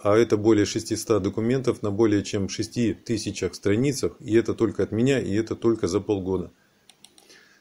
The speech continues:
Нам удалось заставить признать прокуратуру, что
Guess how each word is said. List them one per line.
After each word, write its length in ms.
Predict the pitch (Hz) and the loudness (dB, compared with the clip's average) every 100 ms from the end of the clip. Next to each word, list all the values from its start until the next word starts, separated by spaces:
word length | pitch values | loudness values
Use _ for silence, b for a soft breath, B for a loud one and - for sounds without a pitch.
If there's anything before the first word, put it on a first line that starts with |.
| b - | b 2
Нам 180 | 117 | 4
удалось 320 | 147 143 143 135 | 6 6 8 8
заставить 480 | 131 - 110 107 | 4 6 8 8
признать 380 | - 110 123 127 | 6 2 4 2
прокуратуру, 580 | 139 113 123 120 113 107 | 2 2 2 2 2 0
что 180 | - | 0